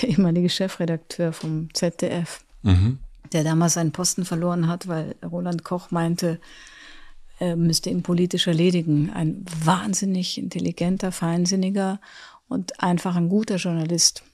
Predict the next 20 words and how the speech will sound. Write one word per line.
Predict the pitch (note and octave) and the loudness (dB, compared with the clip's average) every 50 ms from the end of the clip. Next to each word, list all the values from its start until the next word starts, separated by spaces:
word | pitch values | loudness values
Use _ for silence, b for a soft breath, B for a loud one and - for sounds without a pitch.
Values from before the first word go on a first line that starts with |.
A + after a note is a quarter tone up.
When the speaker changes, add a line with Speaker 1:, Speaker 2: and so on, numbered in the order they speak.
| _ _ - | _ _ -6
Speaker 1:
Der | A3 - - F#3+ F3+ | -6 -4 -2 0 0
hat | F3+ F3+ - - | 0 0 2 2
neulich | F3 F3+ F#3 F3+ F3 - | 2 4 4 4 2 0
etwas | F3+ - - F3 E3 - | -2 -4 -2 -2 -2 0
zu | - E3+ | 0 0
einer | E3 D#3+ D#3 | 2 2 2
Sendung | E3+ F3 F3+ F3 E3+ E3+ D#3 | 4 4 4 4 4 4 2
geschrieben | D#3 D3+ - - D#3+ D#3+ D#3+ D#3 D3+ - | 0 -2 -4 -4 -4 -2 0 0 0 0
und | D3 C#3+ - - | -2 -4 -4 -4
das, | C#3 D#3+ - - - - - - - - | -2 -2 0 0 -2 -2 -6 -8 -12 -6
äh, | - E3+ D3+ D3 C#3+ C#3+ D3+ D#3 F3 G#3 G3+ G3+ - B3+ A#3+ A#3 | -4 -2 0 0 0 -2 -4 -4 -6 -10 -12 -14 -14 -14 -14 -10
das | - F#3+ - - | -6 -4 -4 -2
hat | E3 - | -2 0
mich | F#3+ F3 - | 0 0 0
gefreut. | - F#3 - - G#3 - - - - - _ _ _ _ _ _ _ _ _ _ _ _ _ _ _ _ _ _ _ _ _ _ _ _ _ _ - | -2 -4 -2 -2 -2 -2 -2 -4 -10 -16 _ _ _ _ _ _ _ _ _ _ _ _ _ _ _ _ _ _ _ _ _ _ _ _ _ _ 2
Speaker 2:
Und | G#2+ F#2 | 4 6
was | F2 A2+ | 6 6
hat | G#2+ | 6
er | G2+ F2+ | 6 6
geschrieben? | E2+ E2 - - E2+ E2+ G#2+ C3+ C#3 | 4 2 2 2 2 2 2 0 -2